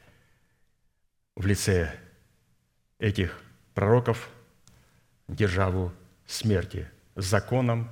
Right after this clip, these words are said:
я умер для закона». То есть он заколол их.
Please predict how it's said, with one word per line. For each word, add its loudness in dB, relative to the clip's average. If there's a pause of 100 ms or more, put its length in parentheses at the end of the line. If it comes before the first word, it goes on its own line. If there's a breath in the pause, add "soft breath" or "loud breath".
(420)
я 2
умер 2 (280)
для 0
закона». 0 (520)
То -10
есть -8
он -2
заколол 0
их. -6